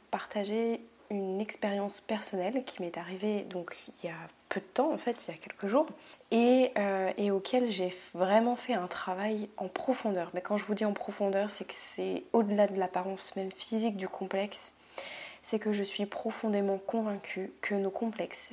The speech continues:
physiques viennent témoigner directement de blessures qui sont beaucoup plus profondes que ça. Et c'est de ça que j'avais envie de vous parler. Parce que, vous le savez, je suis en constante introspection, vraiment tout le temps, tout le temps, tout le temps, tout le temps, tout le temps, et que j'adore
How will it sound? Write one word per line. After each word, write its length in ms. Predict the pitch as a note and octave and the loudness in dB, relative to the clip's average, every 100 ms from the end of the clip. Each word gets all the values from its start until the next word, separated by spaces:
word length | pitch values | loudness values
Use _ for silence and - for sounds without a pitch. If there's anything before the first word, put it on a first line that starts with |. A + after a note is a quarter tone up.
| - | -10
physiques 560 | - G#3+ G#3 G#3 - G#3+ | -4 -2 -2 -6 -8 -8
viennent 320 | F#3+ G3 F#3+ | 2 4 4
témoigner 560 | - - A3 G#3 F#3+ G3 | 0 0 2 4 2 -4
directement 640 | G#3+ - A3+ A3 G3+ F#3 F3 | -6 0 0 0 -2 -4 -4
de 120 | F#3+ | -4
blessures 420 | F#3 F#3+ - G3+ | -2 -4 -4 -8
qui 120 | - - | -8 -10
sont 180 | G3 | -8
beaucoup 380 | F#3+ G3 A3+ A3+ | -4 0 0 0
plus 160 | G#3 - | -8 -10
profondes 440 | - E3+ - F3 | -8 -8 -8 -10
que 100 | - | -10
ça. 200 | F3+ F3 - - - - - - - | -10 -12 -12 -18 -16 -14 -16 -18 -8
Et 60 | G3+ | -4
c'est 120 | G3+ | -2
de 100 | F#3+ | -2
ça 220 | G3 G3 | -2 -4
que 60 | F#3+ | -2
j'avais 300 | F#3 F#3 F3+ | -2 -4 -4
envie 220 | - F#3+ G3 | -4 -4 -4
de 40 | |
vous 140 | F#3+ | -6
parler. 320 | F#3 E3 F#3 - - - - - - - - - _ G3+ | -6 -6 -6 -10 -16 -20 -18 -18 -20 -20 -20 -20 _ -6
Parce 220 | - - | -6 -6
que, 440 | - G#3+ G#3 G3 G3 | 2 4 4 2 -2
vous 160 | G3 | 0
le 60 | G#3 | 2
savez, 240 | G3 F3+ | 2 2
je 60 | G3 | 0
suis 120 | - | -2
en 100 | F3 E3 | -6 -6
constante 480 | - G#3+ G3+ G#3 G3+ | -2 0 0 -4 -4
introspection, 760 | F3+ - F#3 - F#3 - G#3+ A3 - | -4 -6 -8 -6 -8 -2 -2 -2 -6
vraiment 400 | E3+ F3+ F#3+ F#3 | -4 -2 -2 -4
tout 220 | - - | -2 -2
le 40 | G#3 | 4
temps, 160 | F#3 | 2
tout 120 | F3 - | 2 -6
le 60 | |
temps, 120 | F3 | -8
tout 140 | F3 - | -8 -8
le 40 | - | -8
temps, 100 | F3+ | -8
tout 80 | - | -8
le 40 | |
temps, 140 | - E3+ | -6 -6
tout 140 | - | -10
le 60 | - | -8
temps, 160 | G3 - - - - - - - - G#3 | -6 -6 -16 -14 -14 -12 -16 -20 -4 -4
et 80 | |
que 180 | G3+ G3+ | 4 4
j'adore 880 | F#3 F#3+ F#3 F#3 G#3+ G3+ - - | 6 2 -2 4 6 6 2 -12